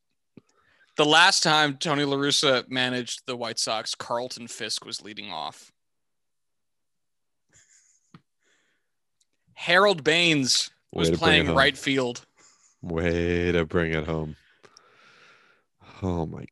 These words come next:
Speaker 2: God.
Speaker 1: Wow. I mean, I, I mean, it really, it's just, it's just startling.
Speaker 2: <sighs> Tony La
Speaker 1: Anyway.
Speaker 2: Russa, can we just,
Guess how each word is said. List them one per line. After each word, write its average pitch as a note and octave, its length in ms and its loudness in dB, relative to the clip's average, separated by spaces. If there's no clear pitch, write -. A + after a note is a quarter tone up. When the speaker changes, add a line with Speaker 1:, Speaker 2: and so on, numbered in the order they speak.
Speaker 2:
God. - 380 -10
Speaker 1:
Wow. B2 380 2
I C#3+ 120 0
mean, D3+ 340 0
I, C3+ 220 2
I D#3+ 40 0
mean, D3 320 -2
it D3+ 200 -2
really, D3+ 380 2
it's D3+ 240 2
just, - 520 0
it's - 300 0
just - 360 0
startling. C3 680 0
Speaker 2:
<sighs> - 60 -20
Tony A#2+ 160 -4
La G#2+ 60 0
Speaker 1:
Anyway. F2 160 0
Speaker 2:
Russa, E2+ 280 -2
can - 140 -8
we G#2+ 80 -6
just, A2 220 -12